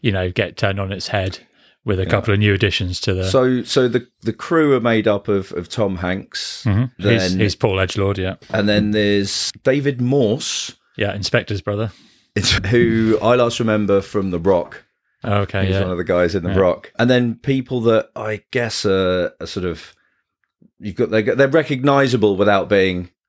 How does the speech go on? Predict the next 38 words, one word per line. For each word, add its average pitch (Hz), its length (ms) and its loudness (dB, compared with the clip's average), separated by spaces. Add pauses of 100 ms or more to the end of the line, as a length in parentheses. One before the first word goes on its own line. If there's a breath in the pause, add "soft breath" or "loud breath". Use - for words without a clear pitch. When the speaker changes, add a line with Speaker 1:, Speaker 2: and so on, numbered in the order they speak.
(340)
Speaker 2:
like, 95 220 -2
main 98 640 2 (160)
characters 98 680 -2
or, 90 240 -2
or 92 160 0
actors 92 400 -2
in, 90 140 0
in 92 180 -4
other 90 160 0
films, 82 420 0
but 85 220 0
you, 92 280 -2
you 104 240 -4
re-, 113 280 0 (140)
you 127 80 -2
recognise 110 480 0
a 101 40 2
lot 90 160 0
of 90 80 -2
the 95 80 -2
people 90 340 -6
in 87 80 -6
there, 78 100 -8
both 85 240 -4
the 90 100 -4
inmates 82 320 -6
and 82 160 -8
the 76 40 -10
guards 76 420 -6
and 69 100 -10
so 60 200 -12
on. 110 140 -10 (200)
Speaker 1:
Yeah, 147 240 2
well, 147 80 0
you 147 120 4
got 147 160 2
James 131 280 2
Cromwell 120 520 2